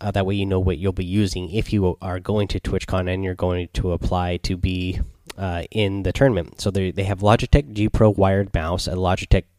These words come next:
G Pro keyboards. They have standard Xbox One and P S four controllers. They also, you can also, uh, use the Xbox Elite controllers and the Scuf P S four and Xbox controllers. They didn't make that, um,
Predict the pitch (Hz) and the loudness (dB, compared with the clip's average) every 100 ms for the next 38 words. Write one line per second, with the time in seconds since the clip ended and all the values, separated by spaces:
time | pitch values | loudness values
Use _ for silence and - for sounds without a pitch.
0 | 95 101 95 - 87 82 151 156 92 92 | -10 -6 -4 0 -2 0 -2 0 0 0
1 | 110 - - _ 92 85 85 - 98 131 | -2 -6 -14 _ -6 -4 -4 -4 -2 0
2 | 135 - 120 - 113 - 101 101 98 101 | 0 -2 -4 -2 -2 -2 0 0 -2 -4
3 | 113 127 - 131 - - 104 92 - 113 | -2 -2 -2 0 0 0 0 -2 -2 0
4 | 101 85 73 - - - - - - 98 | 0 -2 -6 -10 -20 -20 -20 -18 -2 -2
5 | 95 127 156 - 139 127 110 104 - 87 | 0 0 0 0 0 2 2 0 -2 2
6 | 123 - 127 117 113 104 95 92 95 101 | 2 2 2 2 0 -4 -4 -2 0 0
7 | - - - - - - 107 95 85 117 | 0 -8 -8 -4 0 2 0 0 0 -2
8 | 156 - 127 - 147 151 147 - - 131 | -2 -2 0 2 4 4 4 -2 0 2
9 | 147 123 - - 110 113 - - - 101 | 2 2 0 2 4 4 0 -6 -2 0
10 | 92 - 104 98 98 _ 110 92 95 - | -2 0 2 2 0 _ -6 -4 -2 -2
11 | 92 - - 95 101 98 95 - - - | -4 -4 -8 -4 0 2 2 -2 -12 -12
12 | - 98 117 165 156 139 131 127 117 - | -4 0 2 2 2 -2 2 2 2 0
13 | 107 95 87 | -2 -2 -4